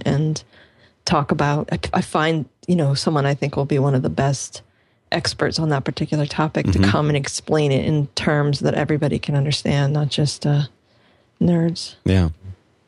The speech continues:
Speaker 2: It's very
Speaker 1: Yeah.
Speaker 2: good. Love the show. I'm a regular listener to the show. And the, oh, the, the two sites, uh, that, uh, I made, uh, they're my, my one-pager sites. I already mentioned dan cent dot me,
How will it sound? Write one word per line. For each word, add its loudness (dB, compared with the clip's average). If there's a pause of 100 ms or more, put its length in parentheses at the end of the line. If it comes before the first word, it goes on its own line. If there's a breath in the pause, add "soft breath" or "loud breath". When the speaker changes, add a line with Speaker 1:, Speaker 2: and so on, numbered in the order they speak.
(300)
Speaker 2:
It's -2
very 6
Speaker 1:
Yeah. 4
Speaker 2:
good. -6
Love 4
the 4
show. 2
I'm 4
a 2
regular 4
listener 2
to 0
the 4
show. 2 (300 loud breath)
And 6
the, 2
oh, 6
the, 2
the 0
two 4
sites, -2 (100)
uh, 2
that, 0
uh, 0
I 2
made, 4 (540)
uh, 2
they're 4
my, 2
my 0
one-pager 2
sites. 0
I 2
already 2
mentioned 2
dan 2
cent -2
dot 0
me, 0